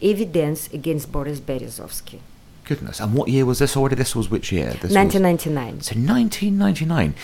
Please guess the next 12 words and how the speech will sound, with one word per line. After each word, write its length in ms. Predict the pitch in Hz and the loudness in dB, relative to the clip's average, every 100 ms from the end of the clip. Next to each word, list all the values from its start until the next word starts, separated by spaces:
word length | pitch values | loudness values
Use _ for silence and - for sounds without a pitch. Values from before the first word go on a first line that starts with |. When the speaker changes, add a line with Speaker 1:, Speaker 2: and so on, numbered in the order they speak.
| - - | -16 -2
Speaker 2:
So 120 | 135 | 2
basically, 560 | 180 196 - 90 92 - | 4 4 4 2 0 4
even 400 | 180 180 165 156 | 8 8 8 6
before 600 | 143 - 139 64 65 104 - - - - | 6 6 6 6 4 0 -6 -20 0 8
Putin 480 | 139 120 120 104 | 10 10 4 4
becomes, 840 | 98 95 123 117 104 101 98 90 - - - - - - | 2 2 4 6 6 4 2 0 -6 -14 -18 -18 -12 0
uh, 160 | 95 92 | 4 4
president 800 | - - 156 123 92 82 78 90 | 8 10 10 8 2 0 0 0
of 220 | 82 87 | 2 4
Russia, 640 | 104 - - - - 151 - - - - - - - | 4 4 2 0 -2 -4 -6 -14 -16 -18 -20 -14 0
There's 280 | 104 101 110 | 6 8 10
already, 360 | 113 104 90 | 10 10 6